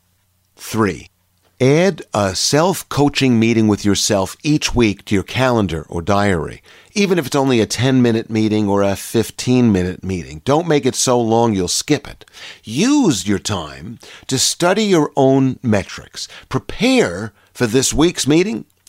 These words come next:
and create one action that will help you close a big sale next week. And four, add one more meeting to your calendar or diary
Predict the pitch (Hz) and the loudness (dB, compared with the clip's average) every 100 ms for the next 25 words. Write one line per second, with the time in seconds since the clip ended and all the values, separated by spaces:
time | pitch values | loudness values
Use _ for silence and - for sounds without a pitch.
0 | - - 170 - 156 180 220 - 147 214 | -10 -2 -2 0 0 4 2 0 -2 2
1 | 247 269 277 302 135 113 - - - - | 4 4 2 0 -4 -4 -6 -10 -10 -20
2 | - - 147 170 170 143 131 202 214 170 | -20 -8 -2 0 0 0 0 0 0 -4
3 | 170 127 127 107 110 - - 120 101 113 | -4 0 0 0 -2 -4 -2 -2 -2 0
4 | 170 165 - 139 139 135 - 110 110 - | 0 0 -2 0 0 -2 -2 -2 -2 -4
5 | - 87 - - _ _ _ _ _ _ | -10 -14 -16 -20 _ _ _ _ _ _
6 | _ _ _ - 104 - 139 156 160 120 | _ _ _ -10 -8 0 2 2 0 -8
7 | _ _ 135 135 110 113 135 175 165 143 | _ _ 0 2 2 4 4 4 4 4
8 | 139 127 120 113 107 104 - 101 101 95 | 4 4 2 2 2 2 2 -2 0 0
9 | 107 - _ - 90 104 90 85 101 | -2 -4 _ -6 -2 -2 -2 -6 -8